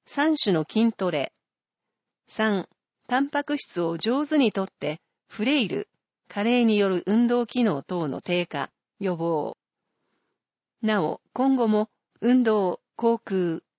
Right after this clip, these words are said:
栄養、認知機能等についての様々な動画の公開を予定しています。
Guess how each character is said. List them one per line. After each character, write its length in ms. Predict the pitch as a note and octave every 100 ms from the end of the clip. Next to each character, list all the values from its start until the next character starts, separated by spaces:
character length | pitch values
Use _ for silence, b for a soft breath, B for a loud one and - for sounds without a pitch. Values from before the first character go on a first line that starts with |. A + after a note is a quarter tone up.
| -
栄 240 | G#3 A3+
養、 420 | G3+ F3+ D#3+ - - -
認 200 | A#3 C#4+
知 120 | -
機 160 | - C#4
能 180 | G3 D#3
等 260 | A3+ B3
に 120 | F3+
つ 140 | - G#3
い 100 | G3
て 120 | C#3+
の 180 | C#3 D#3 _ _ -
様 320 | - A#3+ D4
々 240 | C#4 G#3 E3
な 140 | D#3
動 240 | F#3 C4
画 120 | C4+ C4
の 140 | B3+
公 240 | - A#3+
開 300 | A#3+ A3+ G#3+
を 160 | F#3+ E3
予 140 | E3 E3
定 240 | F#3 F#3
し 100 | -
て 100 | D#3
い 140 | D3
ま 160 | C#3 C#3+
す。 260 | - -